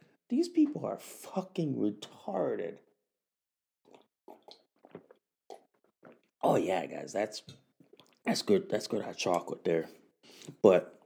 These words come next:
for me, guys, A O C is, like, the poster child for why special ed kids should not be allowed to go to college. <laughs> They should never be allowed, okay?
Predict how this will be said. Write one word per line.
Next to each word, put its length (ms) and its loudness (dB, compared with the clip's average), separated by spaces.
for 140 8
me, 260 10
guys, 500 8
A 160 12
O 140 8
C 520 4
is, 380 10
like, 360 6
the 80 0
poster 520 0
child 640 2
for 240 8
why 300 4
special 680 4
ed 320 6
kids 640 4
should 220 2
not 340 -2
be 120 12
allowed 560 6
to 60 2
go 160 8
to 80 8
college. 640 -4
<laughs> 340 -20
They 360 12
should 260 10
never 440 6
be 180 4
allowed, 600 0
okay? 500 0